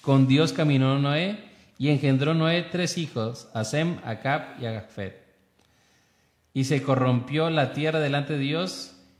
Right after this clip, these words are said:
y estaba la tierra llena de violencia. Y miró Dios la tierra, y aquí que estaba corrompida,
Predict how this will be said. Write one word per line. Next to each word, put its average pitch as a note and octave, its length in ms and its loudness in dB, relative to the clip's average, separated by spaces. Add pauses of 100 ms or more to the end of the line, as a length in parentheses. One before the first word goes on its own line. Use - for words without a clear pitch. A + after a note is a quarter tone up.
(100)
y A#2+ 120 -4
estaba C#3+ 720 -2 (320)
la A#2+ 220 0
tierra D3 460 0
llena C#3 760 -2 (220)
de G#2+ 180 -4
violencia. F#2+ 560 -6 (420)
Y A#2+ 120 0
miró B2 280 4
Dios C#3+ 220 0
la C3+ 180 0
tierra, D3+ 300 -2
y D#3 80 -2
aquí D3 220 -4
que D3+ 100 -8
estaba D3 320 -2
corrompida, D3 680 -4